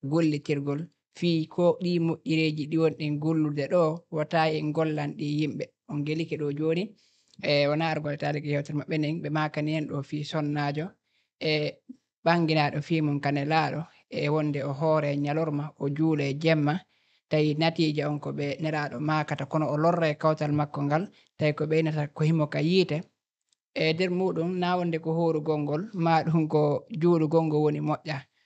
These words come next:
Kono no anndirɗen non, no ɓe ɓanginiranta en non fii hadis o ɗo perduɗo, ko sabu ko woni kon gollude fof ko yimɓe woni o gollande. Ko ɗum ɗon fayi mo waɗa heɓoygol ɗum ɗon, ko ɗum watta fii reenugol moƴƴirey koye woni en wadde koye haranayi en jot ɗaɓɓan waɗan koye yimɓe,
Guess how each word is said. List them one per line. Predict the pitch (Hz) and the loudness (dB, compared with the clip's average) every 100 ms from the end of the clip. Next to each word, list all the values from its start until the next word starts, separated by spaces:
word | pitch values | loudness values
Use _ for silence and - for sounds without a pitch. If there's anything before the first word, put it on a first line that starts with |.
| _ _ | _ _
Kono | - 160 | -4 -2
no | 165 | 0
anndirɗen | 175 175 165 156 | 0 0 -2 0
non, | 160 170 | 2 2
no | 156 | 0
ɓe | 151 156 | -2 0
ɓanginiranta | 165 160 160 156 151 156 | 0 2 2 0 0 -2
en | 151 | 0
non | 156 156 | -2 -4
fii | 156 156 147 | -4 -4 -6
hadis | - 170 156 151 - _ | -6 -4 -2 -4 -6 _
o | - 160 | -2 -2
ɗo | 151 151 | 0 -2
perduɗo, | - 156 151 185 160 214 _ _ _ _ _ | 0 0 2 0 0 -4 _ _ _ _ _
ko | 151 147 139 | 0 0 0
sabu | - 185 165 | 2 2 2
ko | 170 170 | 2 2
woni | 180 180 | 2 0
kon | 170 165 156 | -2 0 0
gollude | 175 165 151 | 0 0 -2
fof | 165 185 | 0 -2
ko | 170 | 2
yimɓe | 160 156 151 | 0 2 0
woni | 147 | 0
o | 143 | -2
gollande. | 143 143 143 143 139 135 - _ _ _ _ _ _ _ | -2 -2 -2 -2 -4 -6 -12 _ _ _ _ _ _ _
Ko | - 165 156 160 - | 4 4 4 2 2
ɗum | 175 165 | 2 4
ɗon | 185 190 | 2 2
fayi | 175 160 | 2 2
mo | 151 | 2
waɗa | 151 143 | 0 0
heɓoygol | 151 156 143 143 135 | 0 0 -2 -2 -2
ɗum | 143 | -4
ɗon, | 143 139 | -4 -4
ko | 147 | -2
ɗum | 160 | 0
watta | 156 147 147 165 | 0 0 -4 -6
fii | - 156 | -2 0
reenugol | 160 175 165 151 151 | 2 0 0 0 0
moƴƴirey | 165 - 160 156 151 | 0 0 0 2 2
koye | 151 | 0
woni | 156 - | 0 -2
en | 151 | -2
wadde | 151 151 151 | -2 -2 -4
koye | 147 143 | -4 -2
haranayi | 147 151 156 151 | -2 0 0 0
en | 143 147 | 0 0
jot | 147 147 | 0 0
ɗaɓɓan | 160 - 156 143 | 0 0 0 0
waɗan | 143 143 | 0 -2
koye | 143 143 | 0 2
yimɓe, | 165 165 151 | 2 2 0